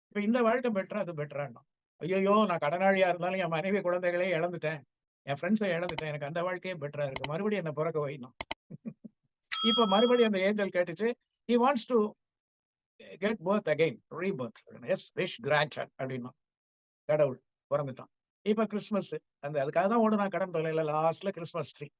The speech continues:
அவன் வர்றான், கடன் தொல்லையெல்லாம் அதுக்குள்ள வந்து அந்த ஊர் மக்கள்லாம் சேர்ந்து அவன் நல்லவனை அடைச்சிட்டாங்க.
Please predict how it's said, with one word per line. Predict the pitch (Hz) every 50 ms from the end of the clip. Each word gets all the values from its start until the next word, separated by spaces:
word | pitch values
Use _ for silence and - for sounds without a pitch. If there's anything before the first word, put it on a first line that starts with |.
| _ _ _ _ _ _ _
அவன் | - 143 151 143 139 147 151
வர்றான், | 143 151 165 170
கடன் | 160 151 156 165 156
தொல்லையெல்லாம் | 139 139 139 143 135 139 151 165 151
அதுக்குள்ள | 147 139 147 151 160
வந்து | 147 147 156
அந்த | 147 143 143 139
ஊர் | 143 160 156
மக்கள்லாம் | 143 139 131 147 139 143 151
சேர்ந்து | 147 - 147 143 151 147
அவன் | 143 139 135 147
நல்லவனை | 160 165 160 156 147 147
அடைச்சிட்டாங்க. | 135 135 147 165 - - - 143 135 127 151 175 180